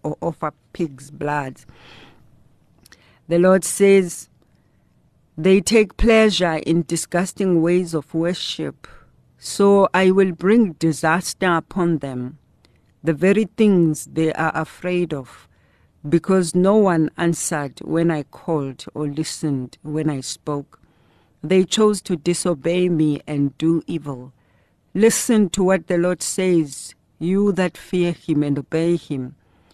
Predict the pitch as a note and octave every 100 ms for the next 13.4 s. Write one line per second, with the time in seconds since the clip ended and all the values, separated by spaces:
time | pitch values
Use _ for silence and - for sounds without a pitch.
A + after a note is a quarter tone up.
0 | _ _ - D#3 G3+ G3 E3+ F3 F3 -
1 | F#3+ G3 - - E3+ - E3 D#3+ E3 D#3+
2 | - - - F#3 F#3+ - F3 D#3+ F3+ F3+
3 | - - F#3 E3+ C3+ F#3+ A3 - - C3+
4 | - _ _ _ _ _ _ _ _ -
5 | C#3+ F#3 - - A3+ G#3+ E3 C#3 - D3+
6 | D#3 E3 D#3+ - E3+ D#3+ - D#3 C3+ -
7 | - C#3 C#3+ C3 A#2+ - _ _ _ _
8 | _ - - G3+ F#3+ E3 - D3+ - E3+
9 | E3 E3+ - D3 C#3+ B2+ - _ _ F3+
10 | F3 - C3+ B2+ - _ _ _ _ _
11 | _ _ _ - F3 E3+ E3 D3 D#3+ D3+
12 | D#3+ C#3+ D#3+ E3 - E3+ E3+ C#3+ C3 C3
13 | C3 - C#3 C3